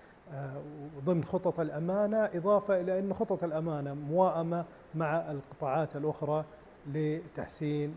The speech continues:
آه، الفرص في، آه، الأحساء.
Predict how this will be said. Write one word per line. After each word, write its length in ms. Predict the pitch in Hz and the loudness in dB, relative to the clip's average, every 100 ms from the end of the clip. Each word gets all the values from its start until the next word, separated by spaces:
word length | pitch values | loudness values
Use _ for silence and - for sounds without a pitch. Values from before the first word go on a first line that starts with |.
| 151 | -10
آه، 340 | 135 135 139 | -10 -10 -12
الفرص 460 | 117 165 147 147 - | -6 -2 0 0 -4
في، 340 | - 135 139 131 | -4 -4 -4 -6
آه، 540 | 127 123 120 127 123 - - | -10 -10 -12 -14 -14 -14 -10
الأحساء. 420 | 139 117 - | -8 -8 -10